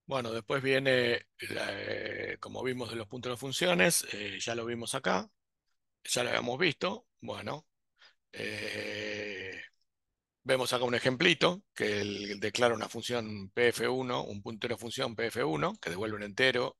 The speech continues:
y, eh, no tiene argumentos, y después asigna est-,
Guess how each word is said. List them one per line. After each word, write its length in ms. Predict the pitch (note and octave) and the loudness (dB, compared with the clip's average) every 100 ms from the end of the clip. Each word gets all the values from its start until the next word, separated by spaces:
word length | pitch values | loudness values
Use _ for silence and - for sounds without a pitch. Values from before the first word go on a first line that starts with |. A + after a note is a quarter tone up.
| - | -12
y, 320 | G#2+ A#2+ - _ _ _ _ _ - _ - | -6 -4 -4 _ _ _ _ _ -20 _ -10
eh, 640 | A2 G#2+ G2+ G2+ G2 G2 | -6 -4 -4 -4 -6 -6
no 120 | G#2 G#2 | -6 -6
tiene 180 | A2 | -4
argumentos, 640 | A2 D3 F3 C3+ - - - _ - _ | -4 2 2 2 -2 -4 -12 _ -20 _
y 120 | - | 0
después 340 | C3+ - D#3 C#3+ | 0 4 4 6
asigna 520 | C3 - D3 C#3+ C3 | 8 6 4 4 2
est-, 140 | - | 0